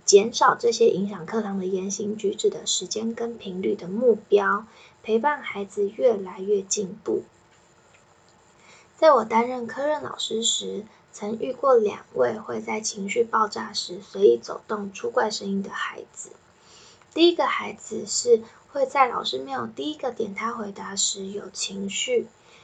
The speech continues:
当他有情绪的时候会先发出声音，如果老师还是没有注意到他的状态，他就会站起来走动，甚至将举手想发表的同学的手拉下来，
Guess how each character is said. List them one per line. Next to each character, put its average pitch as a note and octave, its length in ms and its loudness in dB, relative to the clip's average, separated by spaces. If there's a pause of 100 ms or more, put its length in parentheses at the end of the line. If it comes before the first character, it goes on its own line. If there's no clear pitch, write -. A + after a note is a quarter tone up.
(120)
当 D#4+ 160 0
他 E4+ 160 0
有 C4 180 -2
情 G#3+ 280 -2
绪 C4 160 -4
的 A3 120 -4
时 G#3+ 140 -10
候 A3 200 0
会 A#3 180 2
先 G#3 180 -8
发 G#3 220 -12
出 G#3 240 -8
声 G3+ 340 -4
音， G3 340 -4 (560)
如 D#4 120 -2
果 E4+ 120 8
老 B3+ 200 6
师 - 180 -8
还 A3+ 160 -2
是 B3+ 160 -8
没 A#3 140 0
有 G#3+ 100 -4
注 A3+ 200 -2
意 A3+ 80 4
到 A3 120 -6
他 G#3 240 -8
的 G2 60 -14
状 G#3 280 -8
态， G3+ 280 -8 (420)
他 A3 120 -4
就 A3 140 2
会 G#3+ 160 -4
站 G3+ 260 -8
起 - 120 -8
来 - 260 -16
走 - 220 -10 (120)
动， - 160 -6 (540)
甚 D4+ 320 2
至 C4+ 400 -10
将 A3 340 -2
举 G3+ 180 -4
手 G3+ 220 -8
想 G3 220 -12
发 G#3 160 -6
表 - 200 -12
的 G#3+ 120 -14
同 F#3+ 260 -12
学 G3 140 -10
的 G3 160 -6
手 - 240 -2
拉 F#3 280 -2
下 - 420 -8
来， - 200 -16